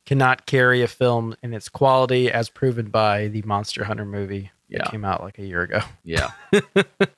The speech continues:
Speaker 1: You can't just slap a video game title on a game, on a movie and hope it does well. But here's hoping. There's a lot that's kind of scary about this, but I feel like Nintendo should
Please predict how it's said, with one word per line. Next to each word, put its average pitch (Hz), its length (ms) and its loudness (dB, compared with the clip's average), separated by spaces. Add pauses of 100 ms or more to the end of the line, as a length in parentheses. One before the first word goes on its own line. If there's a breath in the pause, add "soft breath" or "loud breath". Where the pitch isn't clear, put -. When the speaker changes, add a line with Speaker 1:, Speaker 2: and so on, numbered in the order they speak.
(440 loud breath)
Speaker 1:
You 135 100 -2
can't 147 360 2
just 143 240 0
slap 131 380 2
a 131 40 -2
video 127 240 4
game 120 260 0
title 117 380 2
on 117 140 0
a 117 60 -6
game, 107 520 -4 (100)
on 123 160 2
a 117 60 -2
movie 110 480 -4
and 104 200 -8 (180)
hope 127 180 -4
it 107 100 -2
does 98 260 -4
well. 101 340 -8 (180)
But 107 240 -2 (1400)
here's 196 160 4
hoping. 147 380 2
There's 151 160 4
a 151 40 0
lot 156 260 2
that's - 440 -2
kind 139 220 0
of 120 60 -6
scary 131 360 4
about 127 300 2
this, 135 240 0
but 117 260 2
I 117 100 2
feel 233 400 0
like 98 520 -2 (180)
Nintendo 127 460 0
should 113 400 -6